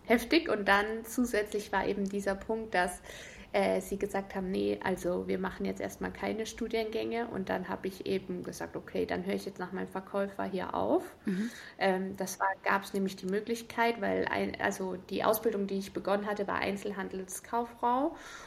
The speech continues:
Speaker 1: Und, ähm, nach zwei Jahren schließt man dann eben diese Verkäuferausbildung ab. Und dann hab ich gesagt, okay, danach höre ich dann eben auf, aufgrund dessen, dass ich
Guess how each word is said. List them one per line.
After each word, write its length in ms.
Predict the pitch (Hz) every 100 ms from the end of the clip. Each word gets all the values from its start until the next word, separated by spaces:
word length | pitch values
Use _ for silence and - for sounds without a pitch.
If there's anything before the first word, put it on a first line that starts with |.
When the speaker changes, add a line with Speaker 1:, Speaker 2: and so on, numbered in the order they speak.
| - -
Speaker 1:
Und, 600 | 220 214 214 214 214 - -
ähm, 500 | 208 202 202 202 202 -
nach 280 | 208 196 -
zwei 320 | - 220 226
Jahren 260 | 220 214
schließt 320 | 214 - 202 -
man 120 | 196
dann 140 | 196
eben 220 | 180 196 190
diese 220 | 190 190
Verkäuferausbildung 1120 | 190 - 190 190 - 180 175 - 175 175 175
ab. 260 | - 240 - - - - - -
Und 300 | 202 196 196
dann 160 | 196
hab 100 | 190 190
ich 100 | -
gesagt, 300 | 185 190 185
okay, 280 | 185 190 196
danach 420 | 196 196 196 196
höre 120 | 196
ich 140 | 196
dann 180 | - 180
eben 300 | 190 180 180
auf, 460 | 202 190 190 233 - - - -
aufgrund 480 | 180 - - 190 185
dessen, 540 | 202 202 196 202 208 - - -
dass 300 | 185 180 -
ich 440 | - 202 196 -